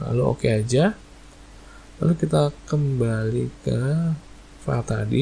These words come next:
Nah, di sini kita sudah memiliki Tumblr copy dot P N G. Yang ini J peg,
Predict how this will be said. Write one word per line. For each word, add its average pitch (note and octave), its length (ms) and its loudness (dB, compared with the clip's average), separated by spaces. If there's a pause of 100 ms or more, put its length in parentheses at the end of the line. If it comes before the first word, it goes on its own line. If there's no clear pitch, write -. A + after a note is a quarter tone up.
Nah, B2 80 -2
di A2+ 80 -4
sini B2+ 160 -2
kita C3 160 -2
sudah A#2+ 180 -2
memiliki A2+ 380 -2
Tumblr A#2 480 0 (480)
copy A#2+ 400 -2
dot A2+ 240 2
P - 100 2
N G#2 240 -2
G. A#2+ 240 0 (300)
Yang - 100 -4
ini A2 160 -2
J B2 160 -6
peg, E3+ 300 2